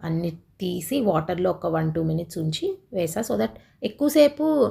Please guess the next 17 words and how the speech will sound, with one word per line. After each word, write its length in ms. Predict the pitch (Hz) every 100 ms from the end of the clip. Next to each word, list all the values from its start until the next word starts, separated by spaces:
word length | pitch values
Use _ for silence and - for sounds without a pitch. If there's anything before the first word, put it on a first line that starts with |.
| - - _ _ -
ఆ 100 | 214 202 190 190 -
కలర్ 260 | - 202 226
ఉంటుంది 420 | 240 214 196 185
రిటైన్ 420 | 190 180 202 196
అయ్యి, 260 | 190 170 196 330 -
మరీ 220 | 185 175 240 254
వైట్‌గా 420 | 220 190 185 208
ఉండకపోయినా 560 | 196 175 160 165 165 330 -
పసుపుగా 480 | 202 - - 185 185
అయి-, 200 | 165 160 -
I 80 |
mean, 180 | 165 156 156 175
ఎల్లోగా 400 | 170 170 175 214
టర్న్ 300 | 214 165 160
అవ్వకుండా, 420 | 151 156 151 139 - _ - - - _ -
ఆక్సిడైజ్ 600 | 196 - - 160 156 143
అవ్వకుండా. 460 | 131 - 117 110